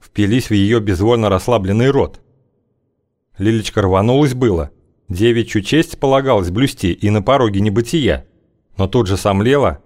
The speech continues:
почувствовав, как в лёгкие вливается живительный воздух. Оказывается, это был вовсе не поцелуй, а что-то вроде искусственного дыхания по системе рот в рот.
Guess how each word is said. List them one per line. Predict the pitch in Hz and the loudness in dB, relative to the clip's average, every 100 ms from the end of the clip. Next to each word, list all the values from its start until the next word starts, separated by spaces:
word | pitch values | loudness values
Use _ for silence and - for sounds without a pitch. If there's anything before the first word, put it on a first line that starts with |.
| - | -6
почувствовав, | 90 - 123 - 113 107 | -4 -2 -2 0 -2 0
как | - 101 | -2 -4
в | 98 | -2
лёгкие | 117 123 - 95 | 0 -2 -2 -2
вливается | 95 95 113 113 98 | 0 2 0 0 -2
живительный | 85 92 101 101 110 117 | 0 0 0 0 0 2
воздух. | 127 95 90 - _ _ _ _ _ _ _ _ _ _ _ _ _ _ | 0 -2 -4 -14 _ _ _ _ _ _ _ _ _ _ _ _ _ _
Оказывается, | 82 - 95 104 117 117 113 | -14 -2 0 2 0 2 0
это | 120 | -2
был | 113 120 | 0 0
вовсе | 143 156 - | 2 -2 -2
не | 95 | -4
поцелуй, | 95 117 160 151 87 71 _ _ - | -2 -2 0 0 0 -4 _ _ -6
а | 90 | -6
что-то | - 117 120 | -2 -2 0
вроде | 113 123 110 113 | 0 0 0 -4
искусственного | - 143 120 - 123 123 120 | -4 -4 -4 -2 0 0 0
дыхания | 156 - 123 87 76 71 _ _ _ | 0 0 0 -2 -6 -12 _ _ _
по | - | -8
системе | - 127 - 120 101 | -4 -6 0 0 2
рот | 120 107 | 2 0
в | 104 | -2
рот. | 131 92 - | -2 -2 -4